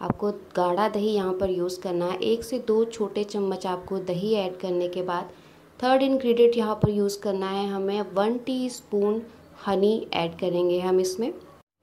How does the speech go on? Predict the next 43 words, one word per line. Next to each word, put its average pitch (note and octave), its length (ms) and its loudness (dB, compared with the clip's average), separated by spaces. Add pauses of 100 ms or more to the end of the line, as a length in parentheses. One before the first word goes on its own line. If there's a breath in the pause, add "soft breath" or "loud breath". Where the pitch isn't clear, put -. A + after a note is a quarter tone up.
(200)
That's A#3 200 2
it C#4+ 140 0
guys, C4 320 4
ये C4+ 60 6
तीन B3 320 -2
चीज़ें A#3 340 4
हमें A3+ 160 4
यहाँ G#3 160 2
पर G#3+ 120 -2
ऐड F#3+ 300 -2
करनी A3+ 340 2
है। A3+ 60 6
इस A3+ 160 -4
mixture G#3+ 300 -4
को A#3 140 -4
आपको A3+ 300 0
अच्छे - 420 -4
से C4 240 0
mix G3+ 360 -2
कर G#3+ 180 -2
लेना G3+ 500 -2
है, G3+ 100 -4
एक - 340 -8
thick A#3 260 -6
paste A#3+ 320 2
आपको G3+ 320 0
ready F#3+ 280 2
कर F#3+ 180 -2
लेना F3+ 340 2
है G3 140 0
और G3 180 2
ये G3 120 -2
आपका F3+ 420 -4
face B3 600 -6
mask, F3+ 340 0
face G3+ 400 -4 (100)
tightening A3 460 0
face F#3 400 0
mask F#3 320 -2
आपका F3 320 -2
बनकर E3+ 400 -4
ready E3 320 -4
है। F#3+ 320 -4